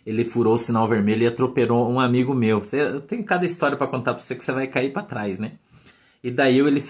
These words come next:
no, no nosso bairro ele era conhecido como o cara que foi atropelado por <laughs> Jesus, né? É... Ai, meu Deus, desculpa a brincadeira, mas a gente precisa, às vezes, dar um pouco de risada e ironizar, porque chega a ser engraçado o que esses caras falam,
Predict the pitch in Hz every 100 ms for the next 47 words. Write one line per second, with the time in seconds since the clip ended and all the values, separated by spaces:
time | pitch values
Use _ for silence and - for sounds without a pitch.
0 | - 120 131 127 127 123 123 139 123 117
1 | 135 127 131 131 139 127 - 127 123 139
2 | 151 - 113 120 120 131 123 - - 123
3 | 117 123 120 107 110 131 123 117 - 190
4 | - - 180 147 123 - 156 - 147 -
5 | 113 - 110 127 - - 127 - - 120
6 | - _ _ _ _ _ _ 135 135 139
7 | 135 135 135 - - - - - - -
8 | - 92 87 78 101 104 104 - 117 104
9 | - - - 139 127 117 104 107 104 104
10 | 117 120 120 113 113 104 117 - 123 113
11 | 113 113 104 - - - - _ - -
12 | 117 101 98 104 107 110 104 104 101 101
13 | - 101 95 95 101 104 104 101 90 98
14 | 101 104 123 - 107 113 - 107 110 -
15 | - 95 95 92 95 - - 92 90 -
16 | 87 82